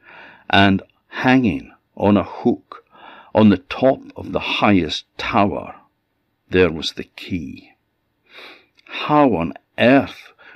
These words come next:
will we ever get that key?" said the ash lad. "It's far too high up for either of us to get anywhere near it." "Then you must call on the raven,"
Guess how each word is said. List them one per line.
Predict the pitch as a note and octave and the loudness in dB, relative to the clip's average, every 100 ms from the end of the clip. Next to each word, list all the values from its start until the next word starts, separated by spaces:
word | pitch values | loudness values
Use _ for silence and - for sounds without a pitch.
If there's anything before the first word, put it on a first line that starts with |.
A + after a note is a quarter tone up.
| _ | _
will | F#2 F#2+ | 0 0
we | F2 F2 _ - | 0 -2 _ -2
ever | C#3 D#3+ E2+ C#2+ - _ | 0 2 -2 -4 -14 _
get | - E3 - - | -2 -2 -4 -6
that | G2 D2 - _ | -2 -2 -6 _
key?" | - D3 A3 F#3+ B1+ - _ _ _ | -2 2 2 0 -4 -14 _ _ _
said | - - D#2 | -8 -4 -4
the | D2+ D#2 | -4 -8
ash | C#2 - - | -8 -8 -10
lad. | B1+ - - _ _ _ _ _ _ | -10 -14 -18 _ _ _ _ _ _
"It's | - F#3 - - | -4 -4 -6 -14
far | - - F#3 G#3+ G3 | -18 -2 4 4 4
too | - A2+ E2+ | 0 -2 -2
high | - B2+ G2+ | -2 0 2
up | F2 - | 2 -2
for | - D2 - | -6 -6 0
either | G#2 G#2 F2+ | 2 2 0
of | D#2 C2+ | -4 -4
us | - C#3 - | -4 -4 -6
to | F#2 | -4
get | F2 - _ | -2 -2 _
anywhere | B2 E3 C4 F#3+ F#2+ D2+ | 2 4 6 4 2 -2
near | E2 D2+ - | -6 -8 -10
it." | - - _ _ _ _ - - - - _ | -18 -20 _ _ _ _ -20 -20 -20 -20 _
"Then | E2 F#2 | 0 4
you | F#2 | 4
must | F2+ - - | 2 -2 -8
call | - F#2 A#2 C3 | 0 4 4 4
on | A#2 | 4
the | G2 | 4
raven," | F2 G2+ C#3 - - | 4 4 4 2 -12